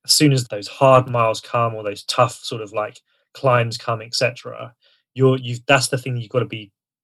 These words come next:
it's gotta be strong enough to then drive you forward. Particularly in the training, and then on the day itself, you should be able to enjoy the day from my perspective. Like, if it's just a one-off day, you should be there to enjoy it as much as possible.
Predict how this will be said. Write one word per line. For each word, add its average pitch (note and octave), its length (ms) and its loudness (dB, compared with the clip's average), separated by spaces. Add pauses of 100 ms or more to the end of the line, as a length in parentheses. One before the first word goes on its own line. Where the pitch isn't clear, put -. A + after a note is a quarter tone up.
(140)
it's C3+ 140 -12
gotta C#3 160 2
be C3 60 0
strong B2+ 500 2
enough A2 260 -6
to - 100 -16
then A2 140 -10
drive A2+ 460 2
you G2+ 80 -14
forward. G#2 440 -14 (520)
Particularly D#3+ 420 -2
in C#3+ 60 4
the B2 80 -2
training, B2+ 500 0
and A#2 100 -8
then A2+ 120 -4
on C3 160 -2
the A#2+ 80 -2
day A#2+ 220 4
itself, A#2+ 580 0 (460)
you A#2+ 60 -14
should B2 220 -4
be B2 80 0
able A#2+ 120 2
to - 140 -8
enjoy G#2+ 340 -8
the G#2 80 -8
day G2+ 260 -10
from G#2+ 240 -20
my A2 100 -6
perspective. G2+ 540 -14
Like, G#2+ 160 -16
if G#2+ 80 -20
it's G#2+ 100 -8
just C#3 220 -2
a A#2+ 40 0
one-off A2 380 -4
day, A2 160 2
you G#2+ 140 -6
should B2 260 -10
be G#2+ 320 -14
there A2 140 0
to G#2+ 160 -14
enjoy G#2 280 -12
it G2+ 120 -8
as - 120 -20
much G#2 200 -20
as - 120 -20
possible. G#2+ 440 -18